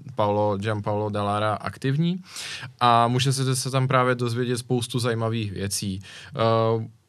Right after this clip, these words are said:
mm, je to zajímavé určitě nejenom pro děti, ale i pro dospělé, protože vás nechají nahlídnout pod tu pokličku hodně, hodně hluboko. A v přímé souvislosti,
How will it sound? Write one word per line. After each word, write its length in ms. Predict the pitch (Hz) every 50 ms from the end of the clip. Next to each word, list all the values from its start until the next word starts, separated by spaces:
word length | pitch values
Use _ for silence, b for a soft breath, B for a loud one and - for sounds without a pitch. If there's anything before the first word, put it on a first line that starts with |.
| -
mm, 340 | - 113 117 117 117 117 117
je 100 | 127 131
to 100 | 131 143
zajímavé 360 | 135 135 131 131 131 131 131
určitě 340 | 123 127 - - 123 135 131
nejenom 320 | 127 123 120 120 127 123
pro 140 | 120 120 117
děti, 260 | 110 117 113 113 123
ale 220 | 117 113 113 120 123
i 40 | 117
pro 140 | - -
dospělé, 460 | 107 110 110 107 - - 110 110 113 107
protože 360 | 113 110 101 110 101 110 110
vás 200 | 107 107 101 -
nechají 320 | 104 98 95 - 104 104
nahlídnout 480 | 104 101 101 98 104 104 101 104 104 101 98
pod 120 | - 98 98
tu 100 | - 107
pokličku 540 | 98 110 101 98 110 104 98 - - 110 101
hodně, 400 | 104 101 95 107 104 107 104 104 -
hodně 240 | 101 104 98 113 107
hluboko. 520 | 104 95 90 107 123 131 - 165 165 170 B B B B B B B B
A 400 | - 117 113 110 110 110 110 110
v 40 | 107
přímé 360 | 113 - - 123 120 120 120
souvislosti, 920 | 117 - 120 113 113 113 110 110 - 117 110 - - - - 120 117 117